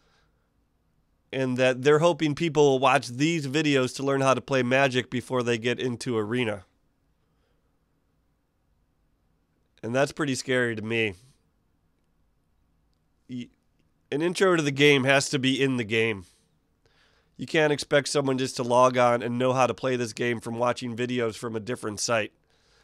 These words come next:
If that's their new player introduction plan, I don't like it. I don't like it at all. I mean, we come from duels, which is still, in my opinion, the best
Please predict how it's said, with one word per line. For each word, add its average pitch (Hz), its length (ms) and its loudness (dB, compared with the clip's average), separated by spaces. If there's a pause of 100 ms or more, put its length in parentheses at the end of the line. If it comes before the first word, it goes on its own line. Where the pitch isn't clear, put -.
(400)
If 117 120 -12
that's 147 240 0
their 151 120 -6
new 147 180 -2
player 135 260 -2
introduction 123 520 -6
plan, 113 420 -4
I 117 140 -6
don't 127 160 -4
like 113 180 -2
it. - 160 -10 (720)
I - 60 -14
don't 113 100 -8
like 110 160 -6
it 107 80 -6
at 101 80 -8
all. 104 280 -4 (3750)
I 127 60 -10
mean, 131 120 -2
we 180 100 -2
come 247 200 -2
from 196 140 -8
duels, 147 340 0
which 120 200 -6
is 120 400 -12 (200)
still, 185 360 -4
in 175 80 -8
my 175 100 -2
opinion, 170 380 -4
the 131 40 -4
best 160 720 -2